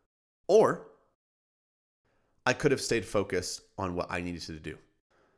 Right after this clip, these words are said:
which as a pitcher, you're just focused on one pitch at a time.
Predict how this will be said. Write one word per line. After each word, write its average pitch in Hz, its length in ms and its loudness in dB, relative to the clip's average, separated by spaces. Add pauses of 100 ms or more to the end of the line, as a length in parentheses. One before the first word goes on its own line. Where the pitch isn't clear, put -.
(180)
which - 300 0 (140)
as 101 140 -4
a 90 40 -4
pitcher, 95 520 -2 (260)
you're 87 120 -12
just 87 240 -8
focused 90 340 -6
on 82 120 -10
one 73 160 -8
pitch 73 220 -12
at 64 60 -10
a 64 40 -10
time. - 220 -14